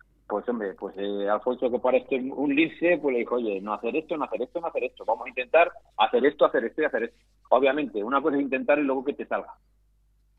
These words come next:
Pero bueno, nos salió y la verdad es que fue una final muy,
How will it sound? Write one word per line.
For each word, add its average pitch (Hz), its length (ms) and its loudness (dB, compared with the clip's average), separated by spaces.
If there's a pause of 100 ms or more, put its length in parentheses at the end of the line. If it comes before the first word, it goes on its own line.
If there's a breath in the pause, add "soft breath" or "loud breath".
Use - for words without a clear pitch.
(200)
Pero 143 180 4
bueno, 180 300 2 (760)
nos 123 300 -10
salió 185 540 0 (680)
y 120 1000 -8
la 107 80 -2
verdad 127 160 2
es - 40 -10
que 135 80 -6
fue 131 100 -6
una 123 140 -2
final 123 360 -6
muy, 117 1400 -8